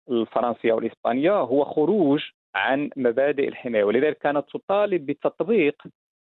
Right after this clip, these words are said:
منطوق معاهدة الحماية. ولكن تبين للوطنيين أيضًا بأن هذه المطالب هي غير منطقية، لأن الحماية ما هي إلا إيديولوجيا أو ستار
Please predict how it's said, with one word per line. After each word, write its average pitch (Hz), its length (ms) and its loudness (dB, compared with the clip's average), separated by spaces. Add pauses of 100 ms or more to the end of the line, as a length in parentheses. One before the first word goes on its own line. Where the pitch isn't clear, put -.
(120)
منطوق 143 600 -2
معاهدة 139 500 0 (320)
الحماية. 117 520 -2 (380)
ولكن 165 460 0 (180)
تبين 196 400 2
للوطنيين 151 920 0 (160)
أيضًا 131 180 0
بأن 127 420 0 (400)
هذه 113 340 0
المطالب 110 640 -2
هي 107 340 0 (320)
غير 156 300 0
منطقية، 143 580 0
لأن 131 380 0 (340)
الحماية 135 540 0
ما 135 120 0
هي 127 180 0
إلا 117 420 0
إيديولوجيا 117 1000 0
أو 120 400 -2
ستار 123 600 -2